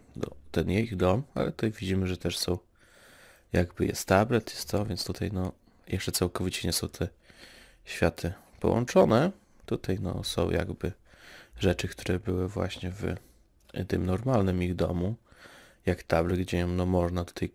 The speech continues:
sterować zbroją ma-, młodego Steela, czy tej, no, jakby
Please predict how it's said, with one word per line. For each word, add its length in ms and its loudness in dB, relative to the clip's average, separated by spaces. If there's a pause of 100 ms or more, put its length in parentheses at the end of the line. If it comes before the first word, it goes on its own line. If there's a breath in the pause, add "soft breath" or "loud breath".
sterować 500 4
zbroją 500 4 (320)
ma-, 280 2
młodego 440 8
Steela, 380 0
czy 140 -10
tej, 180 -2
no, 100 -2
jakby 340 -6